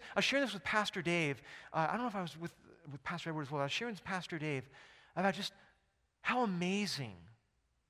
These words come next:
the response I've seen in this church. We have had people lose everything in this hurricane. And it's those very same people who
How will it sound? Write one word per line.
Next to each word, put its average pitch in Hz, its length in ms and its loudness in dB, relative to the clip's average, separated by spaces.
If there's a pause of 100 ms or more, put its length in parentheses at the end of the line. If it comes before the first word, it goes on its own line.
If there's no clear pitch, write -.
(760)
the 180 80 2
response 160 1040 0 (1600)
I've 160 140 -2
seen 180 540 0
in 156 120 -2
this 147 140 -2
church. - 680 -4 (1900)
We 233 280 0 (120)
have 196 120 -2
had 202 180 0
people 185 480 0 (140)
lose 190 300 2 (100)
everything 160 720 -2 (240)
in 156 100 0
this 151 160 0
hurricane. 147 540 -2 (220)
And 175 80 2
it's 170 100 0
those 156 160 -2
very 202 340 4
same 196 300 0
people 165 580 -2 (200)
who 180 320 2